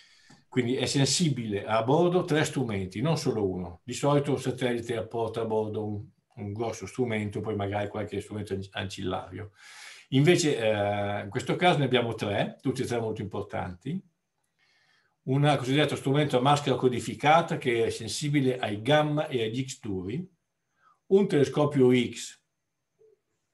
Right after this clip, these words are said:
Cosa vuol dire il telescopio X? È un telescopio che è capace di fare immagini nella banda X. È molto difficile fare immagini nella banda X, non è come i raggi ottici.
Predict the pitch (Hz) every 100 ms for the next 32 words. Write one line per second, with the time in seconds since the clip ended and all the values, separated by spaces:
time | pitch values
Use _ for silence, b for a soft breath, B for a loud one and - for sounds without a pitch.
0 | _ _ _ _ _ _ _ _ _ _
1 | - 107 107 107 110 101 107 104 107 120
2 | 110 104 110 107 98 110 98 135 117 107
3 | 98 - 104 127 127 101 110 101 139 117
4 | 123 139 123 110 101 101 101 101 98 95
5 | 95 - 120 120 117 117 117 110 104 131
6 | 127 101 101 101 98 104 98 98 101 101
7 | 110 107 - 110 101 98 98 98 104 90
8 | - 90 - -